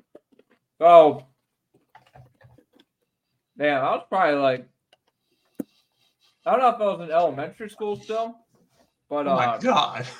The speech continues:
Speaker 1: there's this guy, you can look him up, uh, R J J on YouTube.
Speaker 2: Richard.
Speaker 1: Yeah, Richard. We, uh,
Speaker 2: Mm-hmm.
Speaker 1: made YouTube videos together.
Speaker 2: Mm-hmm.
Speaker 1: And so he's got, he's got a really successful channel now.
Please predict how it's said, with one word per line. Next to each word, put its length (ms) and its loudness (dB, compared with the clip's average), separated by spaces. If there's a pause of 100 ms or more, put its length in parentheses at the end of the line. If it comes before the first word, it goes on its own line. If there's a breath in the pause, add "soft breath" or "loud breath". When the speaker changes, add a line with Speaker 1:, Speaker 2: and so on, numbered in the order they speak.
(1200 loud breath)
Speaker 1:
there's 120 -20
this 100 -20
guy, 260 -2
you 100 -4
can 120 -12
look 180 -8
him 220 -8
up, 220 -2
uh, 40 -4 (220)
R 220 -2
J 240 -4
J 480 -6 (1000)
on 140 -10
YouTube. 360 -6
Speaker 2:
Richard. 420 -4 (800)
Speaker 1:
Yeah, 160 -2
Richard. 520 -6
We, 200 -4
uh, 160 0
Speaker 2:
Mm-hmm. 80 -8
Speaker 1:
made 200 -4
YouTube 340 -8
videos 320 -8
together. 460 -10 (360)
Speaker 2:
Mm-hmm. 100 -8
Speaker 1:
And 140 -10
so 560 -4
he's 180 -4
got, 260 4
he's 120 -4
got 140 0
a 40 -2
really 180 -2
successful 460 -10
channel 320 -8
now. 340 -8